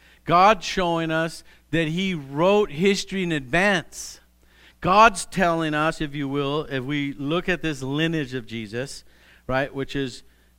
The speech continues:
includes all these great men and women of the Old Testament, and it brings us to Jesus,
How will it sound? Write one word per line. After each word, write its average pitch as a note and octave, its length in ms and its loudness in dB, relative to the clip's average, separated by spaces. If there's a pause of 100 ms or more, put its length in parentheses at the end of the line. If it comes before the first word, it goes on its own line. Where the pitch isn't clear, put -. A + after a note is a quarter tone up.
(320)
includes E3 680 -2
all A#3 480 6
these G#3+ 280 0
great F3+ 540 0
men F#3+ 340 0
and D3+ 220 0
women E3+ 340 0
of C3+ 80 -4
the D3 140 0
Old F3 240 2
Testament, C#3+ 640 -4 (680)
and E3+ 140 0
it C#3+ 320 -6
brings G3+ 480 2
us F#3+ 320 0
to F#3 180 -6
Jesus, D3 1000 -2